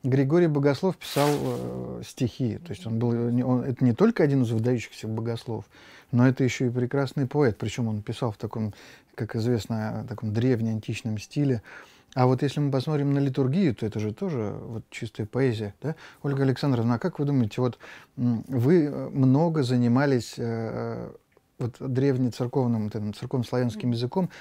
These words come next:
Speaker 1: составили словарь вот
Speaker 2: Мгм.
Speaker 1: известный. Э, и недавно вот возникла вот эта дискуссия о том, что переводить богослужение или не переводить. Недавно какой-то новый всплеск обсуждений появился.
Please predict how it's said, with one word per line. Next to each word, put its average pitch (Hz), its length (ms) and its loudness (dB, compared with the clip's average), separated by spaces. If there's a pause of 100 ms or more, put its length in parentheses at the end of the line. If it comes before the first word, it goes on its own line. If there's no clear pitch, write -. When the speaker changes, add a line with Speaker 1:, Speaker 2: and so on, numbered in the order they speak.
(100)
Speaker 1:
составили 127 440 0
словарь 127 500 2
вот 123 140 -2
Speaker 2:
Мгм. 120 80 0
Speaker 1:
известный. 120 500 2 (400)
Э, 131 180 -4 (200)
и 156 100 6
недавно 185 380 6
вот 147 120 2
возникла 147 440 4
вот 127 40 0
эта 127 140 -2
дискуссия 131 720 -2
о 117 60 2
том, 139 240 2
что 120 420 -2
переводить 151 480 0
богослужение 135 720 0
или 113 80 -2
не 113 120 -2
переводить. 135 520 -4
Недавно 165 420 0
какой-то 143 360 -2
новый 143 260 0
всплеск - 460 -2
обсуждений 131 540 0
появился. 117 420 -4